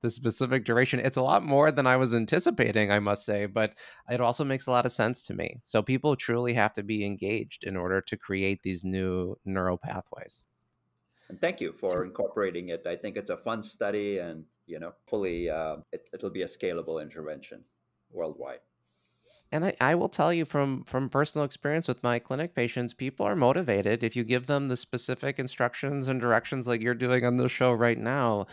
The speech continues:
Speaker 1: you know, people are willing to try it and, and see. And oftentimes, if it's fun, like you said, people are willing to incorporate it in their day. And that actually leads to my next question, though, is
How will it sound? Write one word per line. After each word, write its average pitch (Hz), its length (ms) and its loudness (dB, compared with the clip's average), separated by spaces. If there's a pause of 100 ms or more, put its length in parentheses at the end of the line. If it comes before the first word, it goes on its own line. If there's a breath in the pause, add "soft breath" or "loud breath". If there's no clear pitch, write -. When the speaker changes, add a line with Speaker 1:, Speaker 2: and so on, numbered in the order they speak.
(220 loud breath)
Speaker 1:
you 147 80 0
know, 139 40 0
people 143 240 2
are 202 80 6
willing 156 220 6
to 160 80 2
try 131 280 0
it 302 200 0 (100)
and, 110 240 2
and 117 180 2
see. 117 340 0
And 120 260 0
oftentimes, 131 640 0
if 123 140 0
it's 113 160 -2
fun, 131 320 0
like 107 200 2
you 101 100 -2
said, - 420 -2 (100)
people - 240 -2
are 117 100 6
willing 107 260 2
to 104 120 -2
incorporate 101 580 -4
it 95 180 -6 (160)
in 110 160 -2
their 95 160 -2
day. - 440 -2 (480)
And 131 120 0
that 170 100 2
actually 156 260 0
leads 127 280 -4
to 123 60 -4
my 107 140 2
next 147 260 -2
question, 101 420 0
though, 98 200 2
is 98 240 -6